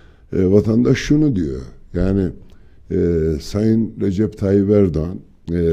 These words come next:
rakiplerini tasfiye etmek için böyle bir yargısal müdahalede bulunabilir mi acaba, e, türünden endişelerini ifade ediyor. Bu endişeler herkeste de, e, var. E, bu endişeleri yok etmenin, e,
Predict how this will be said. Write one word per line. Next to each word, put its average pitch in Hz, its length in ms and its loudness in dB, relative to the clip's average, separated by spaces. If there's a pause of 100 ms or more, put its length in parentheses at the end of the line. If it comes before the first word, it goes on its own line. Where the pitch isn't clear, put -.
(140)
rakiplerini 98 960 2
tasfiye 104 480 0
etmek 101 360 0
için 90 380 -2 (480)
böyle 98 520 6
bir 90 200 2
yargısal 92 580 6
müdahalede 92 760 4
bulunabilir 95 600 4
mi 85 200 0
acaba, 71 440 -2
e, 71 500 -6
türünden 87 440 -2
endişelerini 120 640 2
ifade 67 400 -2
ediyor. 113 280 -4
Bu 113 120 6
endişeler 104 560 2
herkeste 76 520 -2
de, 127 160 -4 (540)
e, - 140 2
var. 101 460 2 (560)
E, 85 220 2
bu 110 140 2
endişeleri 117 580 2
yok 110 260 4
etmenin, 110 680 2 (120)
e, 98 340 2